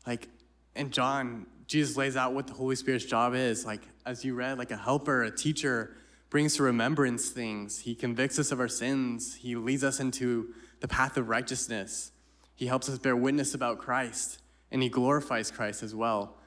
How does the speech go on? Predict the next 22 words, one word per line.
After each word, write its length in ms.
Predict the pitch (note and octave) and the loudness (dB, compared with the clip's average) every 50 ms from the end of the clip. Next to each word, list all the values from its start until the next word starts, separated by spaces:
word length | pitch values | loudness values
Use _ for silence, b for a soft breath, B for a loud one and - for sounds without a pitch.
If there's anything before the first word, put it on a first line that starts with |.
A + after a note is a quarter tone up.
| b b b b b b b - | b b b b b b b -12
Like, 100 | B2 - | -4 0
when 60 | C#3 | 0
we 100 | C#3+ C#3 | 0 0
have 340 | B2 C3+ C3 B2+ B2+ A#2+ - - - - _ _ - _ _ _ _ _ _ _ _ _ _ _ _ _ _ _ _ _ _ _ - | 0 0 0 0 0 -2 -6 -12 -14 -16 _ _ -20 _ _ _ _ _ _ _ _ _ _ _ _ _ _ _ _ _ _ _ -8
the 80 | D3+ C#3 | -8 -6
Holy 240 | C3 C#3+ D#3 D#3 D3+ | 0 2 4 4 4
Spirit, 400 | D#3 - - C#3+ D3 D3+ - - | 2 2 2 2 4 4 2 0
it, 320 | B2 - - - - - | -2 -4 -4 -8 -16 -8
job 340 | - B2+ A2+ A#2 B2 C3+ C#3 | -2 0 2 4 4 2 0
is 100 | B2 B2+ | -2 0
much 360 | A#2+ A#2 B2 B2 - - - | 0 0 0 0 -4 -6 -2
bigger 320 | B2 A#2+ A#2 A#2+ A#2 A2+ | -2 0 2 2 0 0
than 180 | A2+ A2+ A2 A2 | 0 -2 -4 -2
just 540 | A2+ A2 G#2 G#2 G#2 - - - - - - | 0 0 0 2 0 -2 -4 -4 -6 -8 -4
telling 320 | - C3+ B2 B2 B2 A#2+ | 0 2 2 2 2 0
us 260 | A2 G#2+ - - - | -2 -2 -4 -6 -6
what 220 | A#2 A2+ A#2+ A#2 A#2 | -2 0 0 0 0
to 80 | - | -2
do. 280 | - G#2+ G2+ G#2 G#2 - - | -2 -2 0 0 -2 -4 -6
He 140 | - B2+ A#2+ | -4 -2 -2
actually 320 | A#2+ A#2 - - - B2 | -2 -2 -4 -4 -4 -2
also 500 | G#2+ A#2 A2+ A2+ - B2+ A2 G#2+ G#2+ G2+ | 0 0 -2 -2 -2 -2 -2 -2 -2 -4